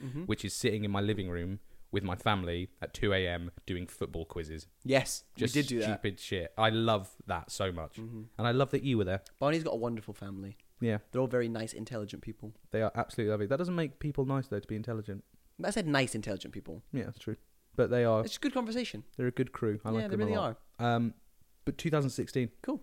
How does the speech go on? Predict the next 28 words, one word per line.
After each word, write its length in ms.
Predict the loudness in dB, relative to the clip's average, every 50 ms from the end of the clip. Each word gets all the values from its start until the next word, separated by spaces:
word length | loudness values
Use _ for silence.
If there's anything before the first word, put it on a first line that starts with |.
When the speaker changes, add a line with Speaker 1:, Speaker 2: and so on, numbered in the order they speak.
| -2 0
Speaker 2:
changing 260 | 2 2 2 2 0
Speaker 1:
Nice. 20 | 0
Speaker 2:
year. 80 | -2 -2
Speaker 1:
Love 160 | -4 -6 -6
that. 180 | -6 -8 -6 -2
Speaker 2:
Give 80 | 0 2
me 60 | 4
your 80 | 4 6
last 180 | 4 4 2
opinion. 300 | 0 -2 -2 0 0 -2 -6 -10 -20 -20 -18 -18 -20 -16 -8
Speaker 1:
Uh, 100 | -6 -4 -2
I 40 | 0
will. 280 | 2 2 2 2 -2 -8 -16 -8 -2
Um, 380 | 0 0 2 2 0 0 -2 -2
and 100 | -2 -2
this 80 | -2 -2
is 80 | -2 -4
opinion 440 | -4 -2 -2 -2 0 0 0 0 0
that, 200 | 0 0 -2 -2 -2
um, 420 | -4 -4 -2 -2 -4 -4 -6 -8 -12 _ _ _ -20 _ -14 -4
I, 220 | -2 -2 2 4 4
I've 80 | 4
been 100 | 4 0
thinking 300 | -2 -4 -8 -6 -6 -8
about. 320 | -6 -6 -6 -6 -8 -10 -12 _ _ -20 -20 _ -20 -20 -20 -20 -20 -20 -20 -20 -20 -20 -20 -20 -20 _ -20 -20 -18 -14
Just 160 | -14 -10 -8
because, 300 | -8 -8 -8 -10 -10 -8
like, 380 | -8 -8 -8 -10 -12 -16 -20